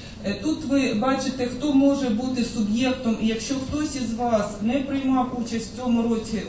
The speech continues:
готуйтесь до, е, наступного року, до конкурсу, тому що це перспективний напрямок, який може, е, дати додаткове фінансування до ваших місцевих бюджетів.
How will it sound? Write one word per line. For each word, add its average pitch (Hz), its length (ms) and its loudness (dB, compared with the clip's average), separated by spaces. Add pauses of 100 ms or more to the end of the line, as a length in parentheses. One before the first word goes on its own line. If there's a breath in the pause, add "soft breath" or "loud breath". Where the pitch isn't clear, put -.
готуйтесь 226 560 -2
до, 214 440 0
е, 185 380 2
наступного 277 720 0
року, 262 420 -2
до 220 80 0
конкурсу, 277 600 -2 (140)
тому 240 220 0
що 220 240 -2 (320 loud breath)
це 302 140 -2
перспективний 262 760 0
напрямок, 277 640 2
який 226 200 -2
може, 233 300 2
е, 202 560 -2
дати 254 440 0 (220 loud breath)
додаткове 269 640 0 (100)
фінансування 220 640 2
до 196 140 0
ваших 220 400 2
місцевих 208 520 0 (560 loud breath)
бюджетів. 185 680 0